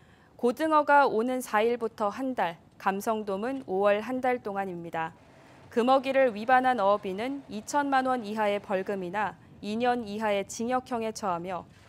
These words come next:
낚시인 등 비어업인에게는 팔십만 원의 과태료가 부과됩니다. 경주시가 대릉원 무료 개방과 천마총 발굴 오십 주년을 기념해서 오는 사일부터 한 달 동안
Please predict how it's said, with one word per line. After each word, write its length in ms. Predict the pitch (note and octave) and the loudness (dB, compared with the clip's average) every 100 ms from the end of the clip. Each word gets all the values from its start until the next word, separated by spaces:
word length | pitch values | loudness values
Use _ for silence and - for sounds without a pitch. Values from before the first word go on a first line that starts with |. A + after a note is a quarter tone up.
| - - | -4 2
낚시인 500 | F#3+ - C#4+ C#4 C4+ | 2 2 -4 -2 0
등 220 | C4+ C4 | -2 -2
비어업인에게는 1120 | - A3+ G3 G3+ G#3 G#3+ F#3+ F#3 F3 A#3 C#4 - - | -4 2 4 4 2 -6 -6 -4 -6 -6 -8 -12 -8
팔십만 640 | D#4 D4+ - D4 C#4 C4 | -6 -4 -4 -2 0 0
원의 340 | B3 A#3 A3 | 0 -2 -4
과태료가 800 | A3 G3 F#3+ - A#3 G#3 F3+ G#3 A#3 | -2 -4 -4 -4 -4 -4 -2 -2 -2
부과됩니다. 840 | - G3+ A3 G#3 F#3 F3 D#3+ D#3+ - - - - - - - _ _ _ _ _ _ _ _ _ _ _ _ _ _ _ _ _ _ _ _ _ _ _ _ - | -4 -2 0 0 -6 -10 -10 -10 -12 -20 -20 -20 -20 -20 -20 _ _ _ _ _ _ _ _ _ _ _ _ _ _ _ _ _ _ _ _ _ _ _ _ -4
경주시가 640 | A#3+ A3+ C#4 D#4+ D#4 D4+ C#4 | 0 2 0 -2 4 4 4
대릉원 600 | A3+ A#3 C#4+ D4 C#4+ G3+ | 2 2 2 2 0 -2
무료 260 | A3 C4 | -4 -2
개방과 640 | A#3+ A3+ G3+ F#3 F#3 E3+ - | -2 0 -2 0 -2 -2 -6
천마총 600 | - C4+ C#4 C4+ - C4 | -8 -2 2 0 0 -2
발굴 380 | A#3+ A3 G#3+ A3 | 0 0 0 -4
오십 420 | G3 F#3+ A3 A#3+ | -2 -6 -6 -8
주년을 380 | - A3+ G#3+ G#3+ | -8 -6 -4 -4
기념해서 760 | G#3+ G#3+ F#3+ F#3 E3+ A3 G3 - _ - | -8 -6 -6 -6 -6 -4 -4 -6 _ -6
오는 260 | A3 C4+ | -2 -2
사일부터 680 | C4+ A3+ A#3 C4 B3+ B3+ C4 | 0 2 2 2 -2 0 0
한 180 | A#3+ B3 | 0 -2
달 140 | A#3+ A#3 | -2 -2
동안 480 | G3 F#3+ B3 D4 | -6 -4 -4 -4